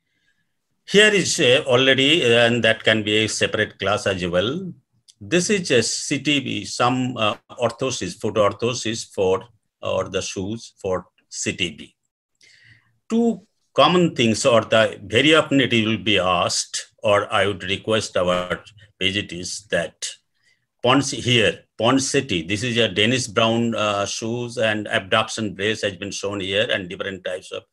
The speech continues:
Talipes shoes. But we very often at that time, we ask the candidates,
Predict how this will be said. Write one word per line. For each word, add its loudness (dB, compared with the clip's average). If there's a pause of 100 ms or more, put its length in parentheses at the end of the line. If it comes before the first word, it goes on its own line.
(160)
Talipes -2
shoes. -10 (680)
But 0 (1080)
we -2
very 6
often 4
at 0
that 2
time, 4
we -4
ask 0
the 4
candidates, 0